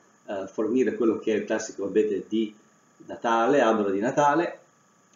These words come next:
ed è, è un animaletto che <laughs> risulta essere molto vispo,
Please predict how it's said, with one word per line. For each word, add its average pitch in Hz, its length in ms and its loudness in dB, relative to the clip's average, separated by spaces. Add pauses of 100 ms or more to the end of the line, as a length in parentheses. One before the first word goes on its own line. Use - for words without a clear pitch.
(240)
ed 131 260 2
è, 135 380 4
è 110 100 0
un 120 240 0
animaletto 101 1300 0
che 117 540 -4
<laughs> - 80 -20
risulta 120 360 2
essere 98 280 -2
molto 160 300 2
vispo, 151 580 2